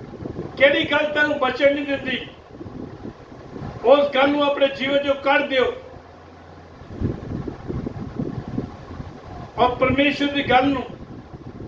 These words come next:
ਠੀਕ ਢੰਗ ਨਾਲ ਸੁਣੋ। ਪਰਮੇਸ਼ਰ ਜੋ ਕਹਿੰਦਾ ਕਿ ਜਿਹਦੇ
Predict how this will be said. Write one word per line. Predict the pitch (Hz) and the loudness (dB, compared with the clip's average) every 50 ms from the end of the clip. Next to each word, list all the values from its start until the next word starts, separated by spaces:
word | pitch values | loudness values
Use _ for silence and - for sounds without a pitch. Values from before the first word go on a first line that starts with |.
| - - - - - | -16 -16 -12 -4 2
ਠੀਕ | 285 320 339 339 - - | 2 4 4 2 2 0
ਢੰਗ | 294 285 277 262 | 2 2 2 4
ਨਾਲ | 269 269 247 | 2 0 0
ਸੁਣੋ। | - 247 247 247 240 - 233 - - - - - - - - - - - - - - - - - - - - - - - - - - - - | 0 -2 -2 -2 -2 -4 -6 -10 -14 -18 -18 -18 -18 -18 -18 -18 -20 -20 -20 -18 -16 -14 -12 -12 -10 -10 -8 -6 -6 -6 -6 -6 -6 -2 2
ਪਰਮੇਸ਼ਰ | 214 220 233 247 269 277 269 - 269 262 247 | 4 4 4 6 4 4 4 4 2 2 4
ਜੋ | 262 262 247 | 4 2 2
ਕਹਿੰਦਾ | - 240 247 247 240 240 - - - - - - - - - - - - - - - - - - - - - - - - - - - - | 2 2 2 2 2 2 2 0 -2 -6 -10 -12 -14 -12 -12 -10 -10 -10 -10 -12 -12 -12 -10 -10 -10 -10 -10 -10 -10 -12 -12 -10 -4 0
ਕਿ | 220 226 | 0 0
ਜਿਹਦੇ | - - 240 247 - 277 | 2 4 2 4 6 4